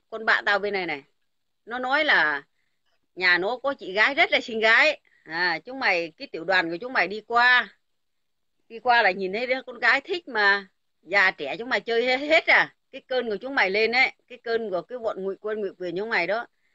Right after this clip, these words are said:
là chúng mày chơi hết. Chơi xong á, là chúng mày lấy cái que, chúng mày chọc từ đằng lỗ đít mà ra đằng,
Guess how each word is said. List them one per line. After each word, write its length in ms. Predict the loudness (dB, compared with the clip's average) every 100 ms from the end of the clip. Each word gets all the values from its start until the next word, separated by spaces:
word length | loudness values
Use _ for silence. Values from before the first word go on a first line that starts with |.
| _ _
là 80 | -14 -8
chúng 100 | -2
mày 120 | 0
chơi 180 | 2 4
hết. 240 | 4 4 _ _ _ _ _
Chơi 200 | 0 2
xong 260 | 4 2 4
á, 200 | 6 6
là 160 | 4 0
chúng 180 | -2
mày 160 | 0 2
lấy 140 | 2
cái 160 | 0 -6
que, 300 | -4 2 2
chúng 160 | 2 -2
mày 100 | 0
chọc 220 | 0 -2 -2
từ 240 | -4 0
đằng 260 | 4 4 4
lỗ 200 | 2 2
đít 240 | 0 0
mà 80 | 2
ra 200 | 4 4
đằng, 140 | 0